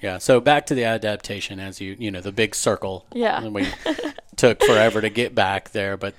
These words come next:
Speaker 1: the, the adaptation, um, I feel fortunate to be,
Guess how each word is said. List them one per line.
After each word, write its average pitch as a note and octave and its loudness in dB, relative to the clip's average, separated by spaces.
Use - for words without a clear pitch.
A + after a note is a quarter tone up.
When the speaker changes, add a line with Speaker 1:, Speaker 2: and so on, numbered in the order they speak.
Speaker 1:
the, C3+ -2
the A#2 -4
adaptation, A2 -4
um, G#2 -2
I A2 0
feel A2+ 2
fortunate G2+ -6
to G2 -14
be, G2+ -4